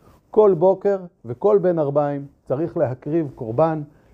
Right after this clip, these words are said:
לא משנה יום כיפור, ראש השנה, שבת, לא משנה איזה יום בשנה, בכל יום כשהשמש זורחת צריך להקריב קורבן תמיד של שחר, בכל יום שהשמש שוקעת צריך להקריב קורבן תמיד של בין הערביים,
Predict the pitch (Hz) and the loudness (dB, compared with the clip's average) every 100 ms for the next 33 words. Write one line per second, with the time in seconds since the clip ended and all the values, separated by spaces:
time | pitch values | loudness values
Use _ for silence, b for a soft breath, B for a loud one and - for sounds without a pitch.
0 | - 107 160 185 185 175 170 165 165 151 | -4 0 2 0 0 0 0 -2 -6 -4
1 | 143 139 131 156 156 139 143 135 127 117 | -2 0 2 0 -2 -6 -4 -4 -4 -6
2 | - 113 143 143 - 120 131 196 202 - | -6 -2 0 0 -2 -2 0 2 -2 -6
3 | 170 165 151 147 147 139 123 - 113 117 | -4 -4 -2 -2 -2 -2 -6 -6 -6 -4
4 | 135 180 b b - 131 135 202 208 190 | -4 -6 b b -2 -2 2 2 4 4
5 | 156 117 - 123 - 180 175 147 - 117 | 2 0 -4 -4 -2 -2 -2 -4 -6 -2
6 | 135 135 123 - 98 b b _ 127 120 | 0 2 2 -2 -10 b b _ -6 -2
7 | 120 113 135 120 123 123 131 120 120 110 | -2 0 -4 -2 -2 -2 -2 -4 -6 -6
8 | - 104 180 180 170 151 147 B - 123 | -8 -4 0 0 0 -2 -4 B -8 0
9 | 190 220 196 180 160 139 170 156 135 139 | 2 4 4 2 0 0 0 -4 -4 -4
10 | - 131 120 143 135 120 135 - 117 131 | -2 -2 -2 -6 -6 -4 -6 -4 -2 -2
11 | 120 123 120 120 110 120 120 110 143 170 | -2 -4 -4 -4 -4 -2 -2 0 0 0